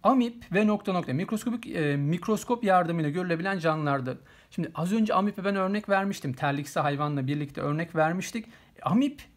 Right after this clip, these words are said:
ve ne demiş mesela burada baktığımızda evet paramesyum dediğimiz bir, e, mikroskobik canlı da var.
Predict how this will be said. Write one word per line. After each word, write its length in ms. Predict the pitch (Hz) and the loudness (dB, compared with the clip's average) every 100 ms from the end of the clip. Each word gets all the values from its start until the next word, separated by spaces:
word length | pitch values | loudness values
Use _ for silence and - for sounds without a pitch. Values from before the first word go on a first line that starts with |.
| - | -8
ve 320 | 143 226 240 | 0 0 0
ne 120 | 208 214 | 0 0
demiş 260 | 175 - | 0 -2
mesela 300 | 170 160 156 | -4 -2 -2
burada 240 | 180 170 175 | -2 0 2
baktığımızda 440 | 196 - 170 214 | 0 0 -4 -2
evet 240 | 165 - | -4 -6
paramesyum 760 | - 160 202 202 208 - 202 185 | -10 -4 -2 0 -4 -4 -4 -2
dediğimiz 420 | 175 175 180 165 | -2 -2 -2 -2
bir, 200 | 175 190 - - - _ | -4 -4 -10 -20 -20 _
e, 140 | 143 139 | -4 -2
mikroskobik 680 | 147 - 175 - 185 202 | -2 -2 -4 -2 -4 -4
canlı 360 | - 147 147 160 | 0 0 0 -2
da 120 | 190 | -2
var. 260 | 196 214 | -2 -4